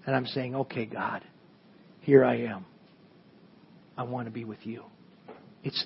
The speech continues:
it's an alone time thing. You're asking God. Now, somebody can pray with you, and that can happen. If you want to talk,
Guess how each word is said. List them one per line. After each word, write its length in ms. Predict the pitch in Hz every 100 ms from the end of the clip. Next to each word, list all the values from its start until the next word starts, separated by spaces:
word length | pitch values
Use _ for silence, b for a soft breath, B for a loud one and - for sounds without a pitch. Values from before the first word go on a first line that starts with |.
| -
it's 180 | 165 -
an 100 | 165
alone 440 | 160 151 170 190
time 340 | 180 151 139 127 -
thing. 220 | 123 117 - b b
You're 120 | 156 165
asking 380 | 151 147 - 156
God. 200 | 175 175
Now, 100 | 143
somebody 320 | - 196 185
can 100 | 175
pray 240 | - 180
with 200 | 165 190
you, 260 | 196 185 175 B
and 120 | 170 180
that 120 | 175
can 80 | 175
happen. 260 | 196 202
If 160 | 180 160
you 100 | 196
want 240 | 190 185
to 80 | 185
talk, 280 | 190 202